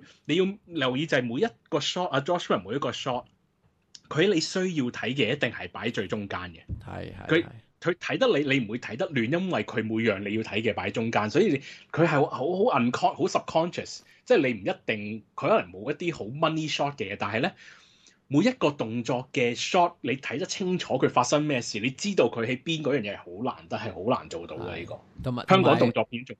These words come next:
Speaker 2: 同埋佢，即係，佢，即係，可能佢，即係，咁畀心機設計嗰啲車呢，咁架車又格格有啲唔同用途、唔同功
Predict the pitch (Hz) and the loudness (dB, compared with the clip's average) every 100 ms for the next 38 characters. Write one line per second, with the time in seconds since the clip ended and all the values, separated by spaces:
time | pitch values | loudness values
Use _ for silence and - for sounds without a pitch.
0 | _ _ - 135 127 127 127 147 170 170 | _ _ -8 -4 -2 -2 -2 -2 -4 -8
1 | - _ _ _ _ - 233 151 143 143 | -14 _ _ _ _ -4 0 2 2 0
2 | 139 - _ _ _ _ _ _ - - | -2 -10 _ _ _ _ _ _ -20 -20
3 | - - _ _ - - 147 180 - 208 | -20 -20 _ _ -20 -4 -4 -2 -2 -2
4 | 160 - - - 113 185 113 120 131 - | -2 -8 -16 -4 2 4 4 2 -2 -4
5 | 170 - 135 131 131 147 147 156 143 - | -2 0 0 2 2 0 0 0 -2 -4
6 | - 127 113 110 117 131 - 127 123 123 | -6 -2 -2 -2 -4 -6 -2 0 2 0
7 | 120 120 117 117 117 120 - _ _ _ | -2 -2 -2 -4 -6 -10 -14 _ _ _
8 | 127 165 131 - 147 139 104 - - 107 | -6 -2 -2 2 4 4 2 -2 -6 -6
9 | 110 107 107 135 104 85 87 90 90 107 | -2 -2 0 -2 -4 -8 -12 -14 -12 -10
10 | 90 92 92 95 90 92 101 92 151 | -8 -10 -8 -8 -8 -10 -10 -4 -2